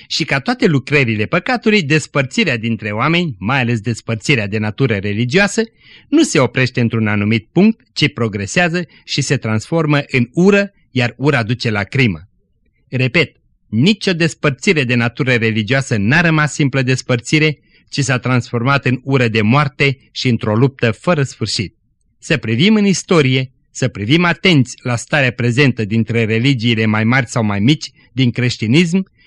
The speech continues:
și vom vedea limpede adevărul acesta. Cine a venit însă cu adevărat la Domnul Isus și l-a primit prin credință ca mântuitor și domn în inimă, acela este izbăvit și de păcatul spiritual, duhul de partidă,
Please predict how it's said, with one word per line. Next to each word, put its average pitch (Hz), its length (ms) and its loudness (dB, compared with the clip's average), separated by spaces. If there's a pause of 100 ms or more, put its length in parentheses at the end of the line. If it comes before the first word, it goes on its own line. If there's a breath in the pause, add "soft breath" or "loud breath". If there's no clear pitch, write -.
și - 160 -8
vom 104 200 -4
vedea 101 280 -2
limpede 135 580 2
adevărul 107 600 0
acesta. - 560 -8 (880 loud breath)
Cine 139 240 0
a 139 60 2
venit 180 320 2
însă 220 240 2
cu - 120 -4
adevărat 151 440 2
la 147 100 0
Domnul 123 340 2
Isus 98 340 -4 (140)
și - 200 0
l-a 123 140 2
primit 123 440 -2
prin 135 200 2
credință 120 580 0
ca 110 160 -6
mântuitor 117 580 0
și - 180 -6
domn 113 280 2
în 98 120 -2
inimă, 196 420 2 (520 loud breath)
acela 123 440 -2
este 113 360 -2
izbăvit 110 520 -2
și - 140 -2
de 247 120 -2
păcatul 160 500 -2
spiritual, 120 800 -2
duhul 123 360 0
de 104 120 0
partidă, 143 600 -2